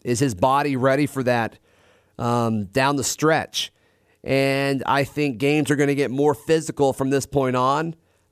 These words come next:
I think, uh, pretty highly of Mississippi State's defense. Um, I don't think they're that good as a team,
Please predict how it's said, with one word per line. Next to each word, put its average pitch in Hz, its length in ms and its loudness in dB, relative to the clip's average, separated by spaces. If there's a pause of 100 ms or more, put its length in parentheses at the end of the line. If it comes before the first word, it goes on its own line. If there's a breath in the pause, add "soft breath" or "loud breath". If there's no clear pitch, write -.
(120)
I 151 200 2
think, 156 580 -4
uh, 143 180 2
pretty 160 280 0
highly 139 420 0
of 113 80 -2
Mississippi 131 480 -2
State's 120 300 -2
defense. 160 760 -4 (360)
Um, 120 680 -2 (340)
I 135 60 2
don't 143 160 0
think 160 160 0
they're 139 140 0
that 131 260 0
good 147 140 2
as 123 120 -10
a 98 40 -16
team, 127 600 -2